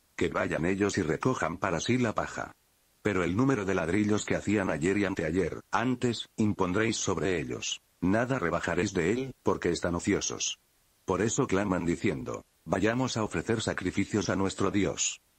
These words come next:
Hágase el trabajo más pesado sobre los hombres, para que se ocupen en él y no hagan caso de palabras mentirosas." Y salieron los opresores del pueblo y sus guardas,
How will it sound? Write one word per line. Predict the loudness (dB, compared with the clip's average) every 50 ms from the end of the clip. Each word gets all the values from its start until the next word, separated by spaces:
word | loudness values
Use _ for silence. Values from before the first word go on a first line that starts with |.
| _ _ _ _ -6 -4
Hágase | -4 -2 -2 -4 -2 0 0 0
el | 0 0
trabajo | 0 0 2 0 0 0 -2 0 0
más | 0 0 -2 -2
pesado | -6 -6 -2 -2 -2 -2 -2 -2
sobre | -2 -2 0 0 0
los | 0 0 0 0
hombres, | 0 0 0 0 0 0 0 -2 -4 -8 -10 _
para | -4 -2 -2 -2 -2 -2
que | -4
se | -4 -2 -2 -2
ocupen | -2 2 2 0 2 2 0
en | 0 0 -2
él | -2 -2 0 0
y | 0
no | 0 0 0 0
hagan | 0 0 0 0
caso | 0 -2 -2 -2 -2 -2
de | -2 -2
palabras | -2 -2 0 0 0 0 0 0 0 0
mentirosas." | 0 0 0 0 0 0 0 0 -2 -6 -6 -6 -6 -6 -8 _ _ _ _ _ _ _ _ _
Y | -2 -2
salieron | 0 0 0 2 2 2 2 2 2
los | 2 0 0
opresores | -2 -2 -2 -2 0 0 0 0 0 -2 -2 -2
del | -2 -2 -2
pueblo | 0 0 2 2 2 0 0 0
y | -2 -2
sus | -2 -2 -2 -2
guardas, | 0 0 0 0 0 -2 -2 -4 -4 -6 -8 -12 _